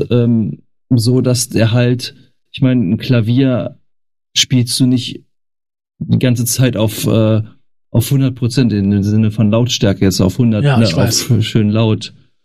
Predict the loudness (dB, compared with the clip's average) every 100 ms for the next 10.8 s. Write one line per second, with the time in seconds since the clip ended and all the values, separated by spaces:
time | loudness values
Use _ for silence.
0 | _ _ 0 0 0 -6 _ _ -2 0
1 | 0 0 0 0 0 2 0 -2 -10 -12
2 | -6 -2 0 -2 -2 0 2 2 0 0
3 | 0 2 2 2 2 0 0 2 2 0
4 | -4 _ -2 -2 0 -2 0 2 2 2
5 | 2 2 0 0 0 2 0 0 2 2
6 | 2 0 0 2 2 0 0 0 0 0
7 | 0 2 0 0 0 0 2 2 0 0
8 | -2 0 0 2 2 2 2 0 -4 _
9 | _ _ -4 0 2 4 2 2 0 0
10 | 2 2 2 0 0 0 0